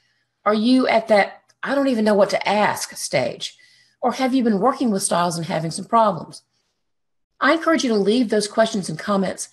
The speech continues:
in the comments section below this video, because I want this series to be driven by what you need, not by what I think you need.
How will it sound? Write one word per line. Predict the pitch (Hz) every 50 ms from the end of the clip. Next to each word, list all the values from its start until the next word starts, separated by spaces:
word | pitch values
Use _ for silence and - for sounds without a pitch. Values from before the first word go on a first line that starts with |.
| _ _ _ _ _ _ _ -
in | 277 294 285
the | 277
comments | 269 - 233 226 220 214 - -
section | - 208 196 - - 175
below | 160 160 160 175 185
this | 180 185 175 -
video, | 185 185 175 185 190 196 196 196 196 196 - - _ _ _ _ _ _ _ _ _ _
because | 254 - - 247 -
I | 285 294
want | 294 285 269 254 -
this | 233 208 - -
series | 233 208 196 190 180
to | - 190
be | 165 165
driven | 151 165 180 175 170 165 160
by | 139 147 143
what | 143 139 - -
you | 175 165 208 262 277
need, | 240 190 - - - - - _ _ _ _ _ _ _ _ _ _ _ _
not | 208 233 262 226
by | 208 214
what | 202 180 175 170
I | 175 175 180
think | 185 - - 226 269 240 - -
you | 131 120
need. | 123 - - - - -